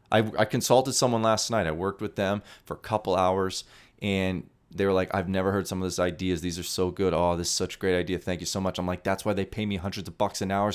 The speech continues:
bro, for my consult-, consultations." Sorry, that's cocky. That's pride. Repent. Sorry.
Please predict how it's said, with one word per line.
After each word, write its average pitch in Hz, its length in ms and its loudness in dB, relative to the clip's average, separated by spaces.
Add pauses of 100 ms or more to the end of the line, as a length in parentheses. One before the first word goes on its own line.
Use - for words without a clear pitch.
bro, 92 200 4
for 92 160 -8
my 92 120 -2
consult-, 90 640 -2
consultations." - 1120 -2 (920)
Sorry, - 360 -10
that's - 240 -6
cocky. - 420 -8
That's - 160 -12
pride. 85 520 -4 (140)
Repent. 82 680 -8
Sorry. - 380 -8